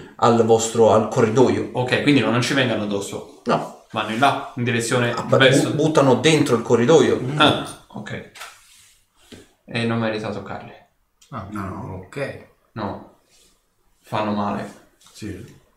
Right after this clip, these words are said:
Speaker 2: Mi guardo,
Speaker 3: Quanto
Speaker 2: mi, mi guardo la ferita al cuore.
Speaker 1: Te noti, peraltro, che la diramazione si è un pochino estesa.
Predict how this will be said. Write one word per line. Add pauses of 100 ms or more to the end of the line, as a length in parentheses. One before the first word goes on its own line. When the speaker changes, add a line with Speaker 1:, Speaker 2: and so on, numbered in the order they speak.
(360)
Speaker 2:
Mi
guardo,
Speaker 3:
Quanto
Speaker 2:
mi, (160)
mi
guardo
la
ferita
al
cuore. (1080)
Speaker 1:
Te
noti,
peraltro,
che
la
diramazione
si
è
un
pochino
estesa.